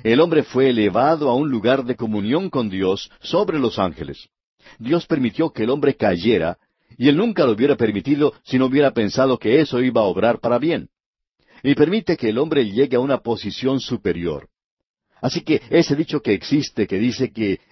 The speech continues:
el ave con el ala rota no puede volar más alto, pues no es verdad, no es aplicable en este caso. Porque aquí vemos que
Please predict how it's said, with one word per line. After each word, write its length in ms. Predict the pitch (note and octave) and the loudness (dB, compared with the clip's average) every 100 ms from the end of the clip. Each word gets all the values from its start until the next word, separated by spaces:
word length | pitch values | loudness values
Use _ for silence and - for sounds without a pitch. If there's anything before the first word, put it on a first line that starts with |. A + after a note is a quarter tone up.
| _ | _
el 180 | A2 F#2+ | -4 0
ave 380 | A#2+ C3+ C3 B2+ | 2 0 0 -4
con 180 | - A2 | -4 -2
el 140 | F#2 | 0
ala 240 | A#2 A#2 G2+ | 2 2 2
rota 480 | A#2+ C3 - G2+ - - | 0 0 0 -4 -4 -6
no 260 | G2+ B2+ | -2 0
puede 240 | - C3 A2 | 2 2 2
volar 300 | F#2 A2 G#2+ | 2 0 0
más 240 | G2 - | -2 0
alto, 420 | C3+ G2+ A2 G#2+ _ _ _ _ _ - | 0 0 -4 -4 _ _ _ _ _ -6
pues 300 | G2 E2+ - | -6 -4 -8
no 240 | G#2 A#2+ | -2 0
es 160 | G#2+ F#2 | 0 0
verdad, 400 | F2 E2+ F2+ D2+ _ _ | -2 0 0 -2 _ _
no 200 | B2+ D3 | 0 0
es 160 | F3+ B2+ | 2 0
aplicable 600 | A2 G#2 - B2 G2 F2 | 0 -2 0 0 0 -4
en 80 | F#2+ | -4
este 220 | - F2 | -6 -6
caso. 360 | F2 - - - _ _ _ _ _ _ _ - | -6 -6 -10 -20 _ _ _ _ _ _ _ -2
Porque 220 | D#3 D#3+ | 2 0
aquí 180 | - G3+ | 0 -2
vemos 340 | F3 E3+ D3+ | -2 -2 -6
que 220 | - B2 | -4 -4